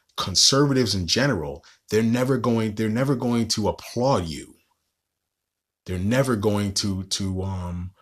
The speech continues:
they're, it doesn't matter what you give. They're going to want to take more. It doesn't matter, you know, you, you try to be, what it, early on, the impeachment was going too slow, and then it was moving too fast, and then it,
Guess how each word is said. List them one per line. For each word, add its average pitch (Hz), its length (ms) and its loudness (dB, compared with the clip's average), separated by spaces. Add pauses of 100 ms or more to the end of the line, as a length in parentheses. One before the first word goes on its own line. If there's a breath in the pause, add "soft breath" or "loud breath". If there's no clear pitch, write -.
(420 soft breath)
they're, 98 420 0
it 104 160 -2
doesn't 117 340 2
matter 113 300 2
what 107 300 0
you 107 80 -4
give. 87 500 -6 (200)
They're 92 120 -4
going 107 260 0
to 104 100 -2
want 98 340 -4
to 87 120 -8
take - 440 -6
more. 104 460 0 (1700)
It 101 120 -4
doesn't 101 360 -2
matter, 110 320 0
you 101 180 0
know, 95 100 0
you, 95 240 -4
you 98 160 -4
try 113 260 -4
to 98 80 -2
be, 92 400 -6 (360 loud breath)
what 110 160 2
it, 104 160 -6 (640 soft breath)
early 101 280 0
on, 113 260 2
the 87 100 0
impeachment 101 500 -2
was 101 140 0
going 98 300 0
too 104 180 -2
slow, 90 560 4
and 87 100 -2
then 95 60 0
it 95 100 -2
was 101 160 0
moving 98 320 0
too 101 160 -4
fast, 101 640 -2
and 90 100 -4
then 92 140 -2
it, 95 180 -8